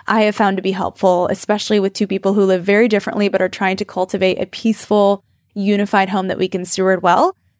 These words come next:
So all that said, consider these, you know, those logistical things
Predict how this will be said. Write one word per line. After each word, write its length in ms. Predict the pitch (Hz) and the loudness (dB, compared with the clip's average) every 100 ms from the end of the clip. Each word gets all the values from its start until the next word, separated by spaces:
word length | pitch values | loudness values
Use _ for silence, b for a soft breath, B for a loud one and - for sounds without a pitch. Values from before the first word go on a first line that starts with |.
| - | -6
So 360 | - 220 180 _ _ - | -2 0 -2 _ _ -4
all 140 | - 269 | 0 2
that 200 | 254 - | 0 0
said, 320 | 160 165 - | 0 0 0
consider 420 | 240 220 262 294 | 0 2 2 2
these, 360 | 247 240 233 196 | 2 2 2 0
you 80 | |
know, 120 | 202 190 | -2 0
those 200 | 190 190 | 0 0
logistical 520 | 196 196 - 214 214 | -2 -2 -2 -2 -2
things 380 | 190 180 185 | -4 -6 -8